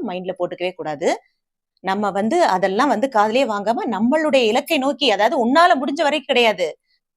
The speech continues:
உன்னை நீ என்ன நினைச்சியோ அதை அடையிற வரைக்கும் நீ போராடணும். அது ஆக்கப்பூர்வமா இருக்கணும், நேர்மையான வழியில இருக்கணும். அதை விட்டுட்டு நம்மளை விட இவன் பெரிய ஆள் ஆயிட்டான், இவனை எப்படி வந்து கீழே கொண்டு வரலாம்,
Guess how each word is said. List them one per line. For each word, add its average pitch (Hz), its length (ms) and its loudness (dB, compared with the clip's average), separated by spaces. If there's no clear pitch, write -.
உன்னை 202 480 0
நீ 220 160 0
என்ன 294 260 4
நினைச்சியோ 294 340 0
அதை 262 320 2
அடையிற 262 160 0
வரைக்கும் 240 280 -4
நீ 247 100 -8
போராடணும். 175 380 -8
அது 208 220 2
ஆக்கப்பூர்வமா 285 640 2
இருக்கணும், 240 220 0
நேர்மையான 247 420 2
வழியில 196 300 -2
இருக்கணும். 165 220 -10
அதை - 200 4
விட்டுட்டு 302 480 2
நம்மளை 233 320 0
விட 277 120 2
இவன் 247 160 0
பெரிய 233 220 2
ஆள் 233 60 2
ஆயிட்டான், 190 360 -4
இவனை 311 340 2
எப்படி 294 260 0
வந்து 269 220 -2
கீழே 254 180 0
கொண்டு 208 200 -4
வரலாம், 180 320 -4